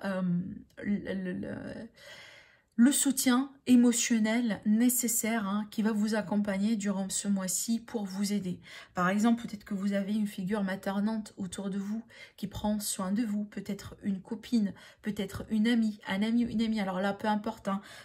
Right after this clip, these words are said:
Là, je suis partie sur un aspect féminin vu que j'ai la reine, mais ça veut pas dire là forcément une femme. En tout cas, quelqu'un qui est maternant, quelqu'un qui est doux, quelqu'un qui, euh, qui est prêt pour aider les gens,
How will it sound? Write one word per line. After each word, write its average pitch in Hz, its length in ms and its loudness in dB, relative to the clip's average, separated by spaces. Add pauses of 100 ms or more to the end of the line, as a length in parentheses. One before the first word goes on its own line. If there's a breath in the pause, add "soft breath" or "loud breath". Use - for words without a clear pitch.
(100)
Là, 208 140 6
je 208 120 0
suis - 200 -4
partie 202 340 -4
sur 208 220 -4
un 196 80 -2
aspect 202 280 -4
féminin 202 440 -2
vu 214 140 -2
que 202 100 -6
j'ai 185 160 -2
la 185 120 -2
reine, 208 300 2 (320 loud breath)
mais 196 60 0
ça 196 140 0
veut 190 120 -4
pas 247 160 0
dire 214 300 0
là 220 200 0
forcément 208 540 -4
une 202 180 0
femme. 180 360 -2
En - 20 -4
tout - 140 -10
cas, 208 200 6 (300 loud breath)
quelqu'un 247 500 2
qui 208 320 -2
est 233 140 -4
maternant, 208 760 0
quelqu'un 185 320 -4
qui 208 220 -4
est 202 40 2
doux, 185 300 0 (400 loud breath)
quelqu'un 240 580 0
qui, 220 360 -2
euh, 196 360 -2 (420 loud breath)
qui 240 160 4
est 226 60 6
prêt 262 260 0
pour 240 160 -6
aider 214 220 0
les 202 140 0
gens, 185 200 -4